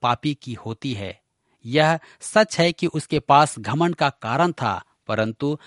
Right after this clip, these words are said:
परमेश्वर के समक्ष नहीं, क्योंकि परमेश्वर देह के कामों को स्वीकार नहीं करता है। देह के काम उसकी पवित्रता के समक्ष नहीं आ सकते हैं। निश्चय ही अब्राहम के कर्म दुर्गंध युक्त थे। जी हाँ,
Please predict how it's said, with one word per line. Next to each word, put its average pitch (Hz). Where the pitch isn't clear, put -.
परमेश्वर 165
के 147
समक्ष -
नहीं, 107
क्योंकि 180
परमेश्वर 170
देह 170
के 165
कामों 156
को 151
स्वीकार 127
नहीं 110
करता 98
है। 95
देह 175
के 151
काम 135
उसकी 127
पवित्रता 147
के 117
समक्ष 127
नहीं 117
आ 117
सकते 120
हैं। 98
निश्चय 170
ही 175
अब्राहम 139
के 135
कर्म 117
दुर्गंध 135
युक्त 127
थे। 104
जी 143
हाँ, 113